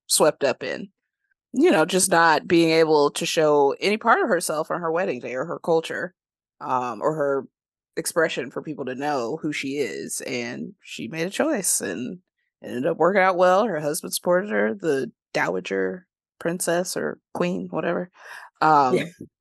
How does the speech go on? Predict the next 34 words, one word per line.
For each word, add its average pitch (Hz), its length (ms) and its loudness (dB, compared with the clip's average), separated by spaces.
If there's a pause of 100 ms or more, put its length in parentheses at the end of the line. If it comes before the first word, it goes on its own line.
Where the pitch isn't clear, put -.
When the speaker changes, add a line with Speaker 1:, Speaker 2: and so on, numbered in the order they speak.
Speaker 2:
<laughs> - 80 0 (580)
Speaker 1:
seemed 180 320 4
to 170 60 4
get 175 160 4
over 170 320 8
it. 190 220 0
So, 160 480 2 (680)
but 220 140 4
even 311 240 4
her, 226 340 2
like, 180 180 0
feeling 214 540 -2
like 160 480 -2
she 170 220 -10
had 160 340 4
no 147 180 0
choice 139 500 -2
in 160 180 -2
the 151 60 -6
marriage, 147 680 0
her 156 100 2
brother 165 380 2
arranged 165 520 0
it. 160 260 2 (500)
You 165 140 -6
know, 139 240 -8
she - 160 -6
was 139 120 -10
trying 160 300 0
to 170 60 -10
get 165 180 -6
to 156 100 -8
know 156 460 0
who 156 840 -4